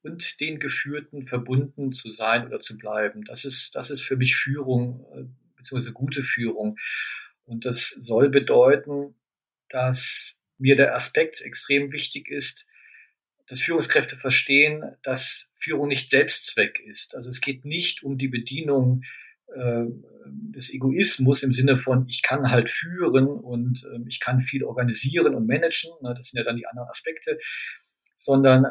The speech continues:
dass im Vordergrund eben diese größere Ordnung steht, im Sinne von, wenn wir da ein Team haben, dann ist das Team die größere Ordnung. Wenn wir eine große Organisation haben und, ähm, die Organisation hat einen bestimmten Zweck,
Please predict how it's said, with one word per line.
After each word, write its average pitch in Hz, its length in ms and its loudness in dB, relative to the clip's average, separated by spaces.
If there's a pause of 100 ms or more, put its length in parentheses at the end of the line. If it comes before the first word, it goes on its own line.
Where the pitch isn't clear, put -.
(140)
dass 131 560 0
im 131 140 2
Vordergrund 139 760 6
eben 147 600 -2 (400)
diese 135 340 0
größere 147 600 6
Ordnung 190 400 4
steht, - 300 2
im 120 120 0
Sinne 147 240 -4
von, 147 400 -4 (400)
wenn 131 180 4
wir 139 80 12
da 131 140 8
ein 120 160 2
Team 196 400 4
haben, 117 420 -2
dann 131 220 2
ist - 180 -2
das - 160 -2
Team 147 260 -6
die 135 120 -2
größere 131 440 2
Ordnung. 110 680 -2
Wenn 123 200 -2
wir 123 240 2
eine 120 200 -6
große 139 320 -6
Organisation 135 680 0
haben 117 400 0 (120)
und, 127 480 -2
ähm, 123 240 -8 (120)
die 131 100 -16
Organisation 127 480 -4
hat 127 180 -2
einen 127 100 0
bestimmten 131 420 -4
Zweck, - 360 0